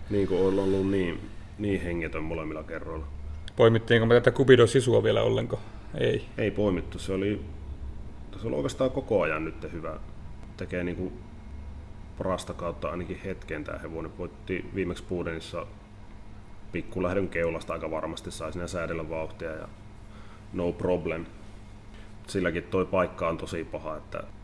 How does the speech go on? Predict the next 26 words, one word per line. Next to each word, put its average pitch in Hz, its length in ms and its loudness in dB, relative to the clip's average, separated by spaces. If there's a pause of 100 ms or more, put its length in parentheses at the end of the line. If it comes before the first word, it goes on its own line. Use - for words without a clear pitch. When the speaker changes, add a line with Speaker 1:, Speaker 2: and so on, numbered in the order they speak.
(140)
Speaker 1:
edestä 85 340 -2
lähtee 85 280 -2
Camero 85 400 -2
Evo 85 180 -2
ja 82 60 -2
Leader 85 280 -6
Brodde, 87 420 -4
ja 82 100 -2
Leader 87 260 -4
Brodde 87 420 -4
nyt 80 140 -6
ei 82 240 -8 (180)
luultavasti 82 480 -6 (120)
pysty, 80 300 -8 (540)
pysty 87 240 -4
minkäänlaiseen 82 720 0
kiihdytykseen, 80 540 -6
niin 80 80 -6
sen 87 160 -2
takaa 85 220 -2
jos 82 160 -4
lähtee, 85 300 -4
niin 82 140 -4
jää 82 120 -6
aika 85 240 -8
kauas. 82 440 -4